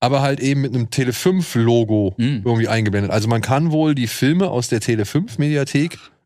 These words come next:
Speaker 1: über die Join-App auf den diversen
Speaker 2: Aha.
Speaker 1: Fernsehern oder sonst irgendwas gucken. Und da hab ich mir Timecop angeguckt. Vorsicht, es kommt Werbung. Also es wird Werbung eingeblendet. Aber nicht so häufig wie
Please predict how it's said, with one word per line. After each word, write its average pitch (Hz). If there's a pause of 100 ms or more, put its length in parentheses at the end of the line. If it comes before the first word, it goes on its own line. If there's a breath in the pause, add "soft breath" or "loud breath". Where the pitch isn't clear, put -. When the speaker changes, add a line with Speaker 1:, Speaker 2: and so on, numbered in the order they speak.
Speaker 1:
über 165
die 147
Join-App 135 (360)
auf 117
den 117
diversen 110
Speaker 2:
Aha. 107
Speaker 1:
Fernsehern 117
oder 110
sonst 120
irgendwas 98
gucken. - (340 soft breath)
Und 107
da 135
hab 202
ich 214
mir 175
Timecop 156
angeguckt. 139 (180)
Vorsicht, 135
es -
kommt 110
Werbung. 139 (140)
Also 104
es 98
wird 107
Werbung 123
eingeblendet. 123 (880)
Aber 120 (460)
nicht 139
so 196
häufig 185
wie 156